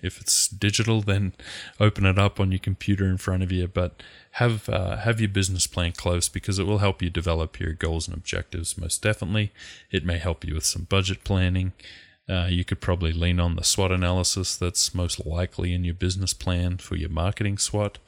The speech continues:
Uh, there's all different sorts of benefits to having that, uh, next to you and being able to refer to it. The other is for the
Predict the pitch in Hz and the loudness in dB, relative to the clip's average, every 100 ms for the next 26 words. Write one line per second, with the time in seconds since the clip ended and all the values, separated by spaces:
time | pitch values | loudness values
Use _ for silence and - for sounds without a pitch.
0 | - - - - 90 87 98 107 90 90 | -20 -20 -20 -8 -2 2 4 4 4 0
1 | - 90 - 85 85 82 78 - - - | -2 -2 -2 -2 -2 -2 -2 -4 -4 -4
2 | 87 85 80 76 71 - - - 85 78 | -2 -2 -2 -4 -6 -10 -14 -12 -8 -8
3 | - 85 - - 87 78 78 78 80 76 | -6 -6 -4 -4 -4 -4 -4 -4 -2 -4
4 | 76 76 - - - 80 76 - _ _ | -6 -8 -10 -10 -8 -6 -8 -10 _ _
5 | _ _ _ _ _ _ _ _ _ _ | _ _ _ _ _ _ _ _ _ _
6 | _ _ _ - - - - _ _ - | _ _ _ -20 -20 -20 -20 _ _ 2
7 | 120 147 147 139 143 135 - - 123 107 | 4 4 4 4 4 2 -2 2 2 4
8 | 107 101 98 - | 4 4 0 -4